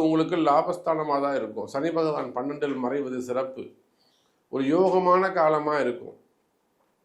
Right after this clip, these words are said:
ஆனா அந்த சனியோடைய அசுப கிரகங்கள் ராகு சூழ்ந்திருந்த போது பலவிதமான ஏமாற்றங்கள் ஏற்பட்டிருக்கும்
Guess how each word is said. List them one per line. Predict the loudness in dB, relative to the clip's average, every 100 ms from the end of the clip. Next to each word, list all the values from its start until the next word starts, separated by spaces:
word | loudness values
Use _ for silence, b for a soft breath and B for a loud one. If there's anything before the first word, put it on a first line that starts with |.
| _ _ _ _ _ 0
ஆனா | 4 6 6 2 -8 -18 _ _ _ -2
அந்த | 4 4 4
சனியோடைய | 2 2 4 4 2 0 2 4 4
அசுப | 2 -2
கிரகங்கள் | -2 -2 -2 -2 0 4
ராகு | 4 2 -2 -6
சூழ்ந்திருந்த | -2 0 2 0 -2 -2 -4 -4
போது | -4 0 2 2 -2 -10 -20 _ _ _ _ _ _ _ _ _ _ _ 4
பலவிதமான | 6 6 2 2 0 2 2 2 0 0 0
ஏமாற்றங்கள் | 0 0 -2 -2 -4 -2 0 0
ஏற்பட்டிருக்கும் | -2 -4 -10 -10 -10 -14